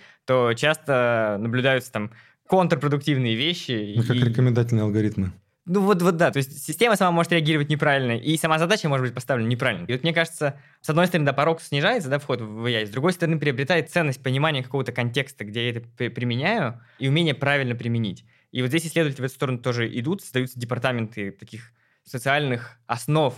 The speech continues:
Speaker 1: искусственного интеллекта, и там тоже много интересных работ, но это тоже можно обсуждать, я думаю, отдельно в отдельном подкасте.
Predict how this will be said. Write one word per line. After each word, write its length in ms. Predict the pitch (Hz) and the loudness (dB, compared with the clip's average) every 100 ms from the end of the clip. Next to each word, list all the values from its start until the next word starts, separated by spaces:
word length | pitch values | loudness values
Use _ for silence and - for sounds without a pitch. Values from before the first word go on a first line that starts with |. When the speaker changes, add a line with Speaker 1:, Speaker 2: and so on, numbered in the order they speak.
| - | -10
Speaker 1:
искусственного 480 | - - 123 110 110 | -16 -16 -12 -10 -8
интеллекта, 560 | 113 139 185 120 98 _ _ _ | -4 -4 -4 -6 -8 _ _ _
и 100 | 139 | -2
там 100 | 151 | 0
тоже 160 | 147 131 | 2 2
много 180 | 131 | 0
интересных 320 | 123 123 123 123 | 0 -2 -2 -4
работ, 260 | 139 175 | -2 -2
но 80 | 127 | -2
это 120 | 123 - | -2 -2
тоже 260 | 117 113 - | -4 -8 -8
можно 200 | 110 107 | -8 -6
обсуждать, 320 | 120 113 113 | -4 -4 -6
я 60 | |
думаю, 260 | 110 113 113 | -10 -10 -4
отдельно 400 | 147 151 160 156 | -2 2 2 2
в 40 | 131 | 2
отдельном 340 | 135 139 123 | 0 0 -2
подкасте. 560 | 117 117 123 - 120 | -4 -2 -4 -6 -14